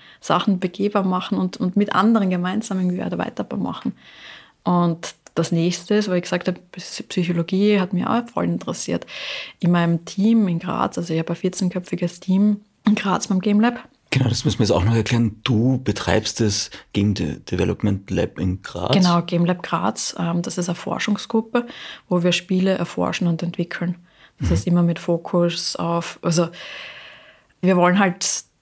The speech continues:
Speaker 1: zeigen, dass Spiele die Welt vielleicht eine Spur besser machen können und dass die Spiele Technologien in unterschiedlichsten Bereichen, ähm, Platz finden. Und das Team be-,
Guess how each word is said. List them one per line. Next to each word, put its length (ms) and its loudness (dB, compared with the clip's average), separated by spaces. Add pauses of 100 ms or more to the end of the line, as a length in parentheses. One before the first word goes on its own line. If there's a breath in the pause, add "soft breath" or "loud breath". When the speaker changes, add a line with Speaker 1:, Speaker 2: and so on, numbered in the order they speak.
Speaker 1:
zeigen, 460 2
dass 140 2
Spiele 300 2
die 120 0
Welt 220 -2
vielleicht 340 0
eine 120 0
Spur 260 0
besser 240 -4
machen 320 -2
können 400 0
und 180 -2
dass 140 -4
die 100 -6
Spiele 360 0
Technologien 640 2
in 120 4
unterschiedlichsten 720 0
Bereichen, 600 -4 (640 loud breath)
ähm, 600 2 (140)
Platz 240 0
finden. 560 0 (200)
Und 260 4
das 160 0
Team 360 4
be-, 140 -4